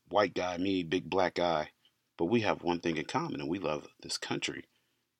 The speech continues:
And this is what I tell people all the time. You can't just barge your way into somebody's life and force them to change and force your views and your, your ways upon them. It takes relationship and it takes community to do that.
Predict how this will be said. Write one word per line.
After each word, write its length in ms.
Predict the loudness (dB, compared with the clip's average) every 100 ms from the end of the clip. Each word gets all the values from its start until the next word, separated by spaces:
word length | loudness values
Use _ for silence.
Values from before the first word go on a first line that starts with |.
| _ 0
And 400 | 4 4 4 0 -4 _ _ -4
this 160 | -2
is 80 | 0
what 120 | -2
I 40 | 0
tell 240 | -2 -2
people 300 | -2 -6 -6
all 80 | -6
the 100 | -6
time. 420 | -2 -2 -4 -10 _ _ _ _ _ _ _
You 120 | -8 -2
can't 380 | 0 2 0 -2 -10
just 560 | 2 4 4 4 0 -2 -10
barge 440 | -2 6 8 8
your 100 | 4
way 220 | 4 4
into 220 | 2 0 0
somebody's 560 | 0 2 0 -4 -6
life 360 | -4 -4 -6 -10
and 120 | -16 -4
force 280 | -2 0
them 140 | -2 -4
to 80 | 2
change 500 | 2 2 0 -4 -6
and 100 | -2
force 240 | -2 -2
your 120 | -6
views 320 | -4 -4 -2
and 100 | -4
your, 120 | -4 -6
your 220 | -6 -6 -4
ways 320 | -2 -2 -2
upon 380 | -8 -2 -2 -2
them. 200 | -8 -18 _ -20 -20 _ _ -20 _ -4
It 180 | -2
takes 440 | -2 -4 0 -2 0
relationship 680 | 0 2 2 4 4 2 -6 _ _ _ _ _ _ _ 0
and 100 | 2
it 60 | 2
takes 240 | 0 0
community 720 | 0 2 4 6 6 4 -2
to 120 | -4 -6
do 240 | -4 -4
that. 200 | -8